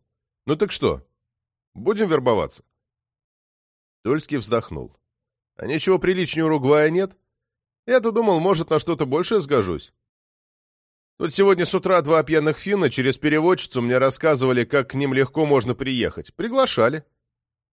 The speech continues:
Я к Ткачевскому спрашиваю, теоретически, обращаю ваше внимание, теоретически, я могу поехать на три дня в Финляндию? Ну а что тут было? Ткачевский орёт, ты в своём уме, у тебя же допуск.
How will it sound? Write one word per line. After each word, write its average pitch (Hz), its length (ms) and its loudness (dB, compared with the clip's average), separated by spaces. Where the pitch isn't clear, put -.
Я 139 220 0
к - 60 -20
Ткачевскому 135 680 0
спрашиваю, 123 720 0
теоретически, 196 960 -2
обращаю 160 480 2
ваше 139 240 0
внимание, 127 500 0
теоретически, 214 1080 -2
я 120 180 -2
могу 247 240 -4
поехать 175 460 -2
на 143 120 2
три 139 200 -4
дня 135 180 0
в - 40 -16
Финляндию? 98 640 -4
Ну 196 120 4
а 233 60 4
что 277 220 -6
тут 226 160 -8
было? 139 380 0
Ткачевский 208 500 2
орёт, 185 280 2
ты 175 60 -2
в - 60 -6
своём 214 480 2
уме, 143 180 2
у 107 60 2
тебя 147 240 0
же 139 140 -2
допуск. 202 640 -2